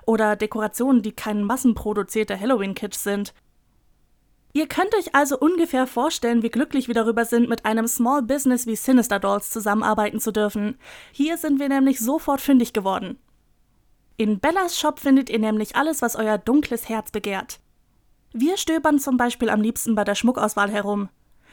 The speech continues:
Von Halsketten bis hin zu Haarschmuck ist nämlich alles dabei. Und das Beste daran ist, dass alle Stücke in liebevoller Handarbeit gefertigt sind.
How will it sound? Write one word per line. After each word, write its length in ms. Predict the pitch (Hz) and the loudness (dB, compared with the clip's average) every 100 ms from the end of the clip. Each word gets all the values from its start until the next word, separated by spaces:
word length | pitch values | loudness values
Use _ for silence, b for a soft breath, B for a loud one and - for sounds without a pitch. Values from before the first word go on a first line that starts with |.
| b | b
Von 260 | - 254 240 | 0 2 4
Halsketten 500 | 294 - - 285 269 | 2 0 -2 2 2
bis 140 | 269 | 4
hin 140 | 262 269 | 4 4
zu 160 | 240 | 4
Haarschmuck 340 | 240 277 262 240 | 2 2 2 0
ist 140 | 247 | -2
nämlich 240 | 226 220 - | -2 -2 2
alles 260 | 240 208 | 2 4
dabei. 360 | 196 190 196 - _ _ _ _ _ _ _ _ | 0 -2 -4 -6 _ _ _ _ _ _ _ _
Und 260 | - 233 226 | 2 4 4
das 160 | 220 269 | 2 2
Beste 260 | 339 269 | 0 2
daran 300 | 220 220 220 | 2 2 2
ist, 200 | 247 262 | -2 -2
dass 200 | 233 - | -4 2
alle 200 | 262 339 | 0 2
Stücke 300 | 339 294 285 | -2 -4 -4
in 140 | 254 220 | 0 2
liebevoller 560 | 240 285 - 233 214 | 4 2 0 0 2
Handarbeit 400 | 226 247 220 208 | 4 4 2 0
gefertigt 500 | 214 220 208 214 - | -2 0 0 -2 -6
sind. 260 | 214 208 | -4 -4